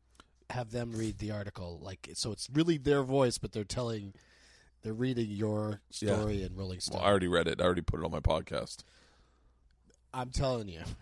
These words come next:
Speaker 2: Really?
Speaker 1: People that didn't bother to listen to you saying it.
Speaker 2: <laughs>
Speaker 1: will hear, you know what I mean? You could even just label it Joe Rogan,
Speaker 2: Reads,
Speaker 1: you know,
Speaker 2: <laughs> reads
Speaker 1: Joe
Speaker 2: the
Speaker 1: Rogan reads.
Speaker 2: Yeah.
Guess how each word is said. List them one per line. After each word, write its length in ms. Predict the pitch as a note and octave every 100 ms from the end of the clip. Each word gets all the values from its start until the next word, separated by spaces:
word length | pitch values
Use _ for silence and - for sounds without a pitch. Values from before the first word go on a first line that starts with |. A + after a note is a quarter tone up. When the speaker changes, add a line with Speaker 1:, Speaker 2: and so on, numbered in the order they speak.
| -
Speaker 2:
Really? 340 | G2+ G#2 A2+ F#3 -
Speaker 1:
People 280 | D#3+ E3 F3+
that 120 | D#3+
didn't 220 | E3+ F#3
bother 320 | D#3+ F3 F#3
to 100 | F#3
listen 300 | F3 E3+ G3
to 80 | F3
you 200 | F3+ G3
saying 420 | - C#3+ A#2 A#2
it. 200 | C3+ G3+ - G3
Speaker 2:
<laughs> 520 | - - G3 - G3 - - - - - - - - -
Speaker 1:
will 180 | E3 D#3+
hear, 360 | - F#3 F3 - -
you 80 | F#3+
know 60 |
what 60 | F#3
I 20 |
mean? 200 | F#3 G#3 A3+ -
You 120 | G3+
could 120 | G#3
even 220 | G#3+ G3+
just 200 | F#3 D#3+
label 420 | E3 G3 A3 F#3 D#3+
it 200 | D#3 D#3
Joe 220 | D#3 F3+ F#3
Rogan, 720 | F3 F3+ D#3+ C#3+ C#3+ D3 C3 _ _ _ - -
Speaker 2:
Reads, 400 | D3+ C#3+ F#3 F3
Speaker 1:
you 60 | E3
know, 180 | A3
Speaker 2:
<laughs> 80 | A3+
reads 120 | E3+
Speaker 1:
Joe 120 | F3+ F#3+
Speaker 2:
the 60 |
Speaker 1:
Rogan 320 | G3 G3 F#3
reads. 520 | F#3 G3+ D#3+ D#3+ - C4 - - -
Speaker 2:
Yeah. 260 | E3+ D#3+